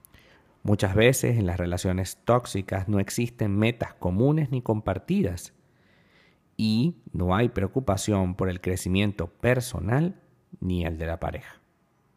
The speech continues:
Esto hace que nuestros vínculos sean sostenidos desde la dependencia emocional o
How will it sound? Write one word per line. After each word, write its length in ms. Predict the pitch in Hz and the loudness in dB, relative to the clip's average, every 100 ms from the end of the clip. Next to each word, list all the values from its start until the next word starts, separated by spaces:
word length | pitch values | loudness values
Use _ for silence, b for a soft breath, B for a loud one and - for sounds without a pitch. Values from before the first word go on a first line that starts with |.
| _ B B B B B B | _ B B B B B B
Esto 400 | 110 107 - 107 | -2 0 4 6
hace 320 | 117 120 107 | 6 4 -2
que 120 | 98 | -2
nuestros 380 | 90 90 - 90 | -2 -2 -4 -2
vínculos 800 | 104 113 113 - 98 101 117 - b b b | 2 2 2 2 2 2 0 -8 b b b
sean 320 | - - 104 107 | -8 0 2 2
sostenidos 800 | 117 113 - 123 107 104 110 110 | 0 -2 0 2 4 2 0 -2
desde 280 | 90 85 | -4 -2
la 100 | 82 | -4
dependencia 640 | 85 85 85 85 95 101 95 | -4 -4 -4 0 2 2 0
emocional 760 | 92 107 - 110 95 82 85 - b b b _ | 0 -2 0 0 0 -2 -6 -10 b b b _
o 380 | - 104 117 143 | 4 6 6 0